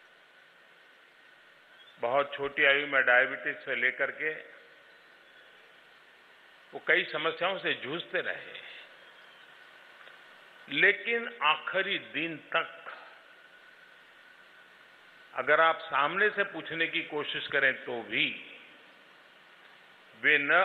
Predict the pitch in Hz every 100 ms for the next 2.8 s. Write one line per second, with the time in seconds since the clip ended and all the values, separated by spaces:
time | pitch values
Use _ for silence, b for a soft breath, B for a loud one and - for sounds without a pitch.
0 | - 151 - 170 190 170 160 156 151 147
1 | 147 151 143 143 135 131 139 139 131 123
2 | 123 - 120 117 127 120 135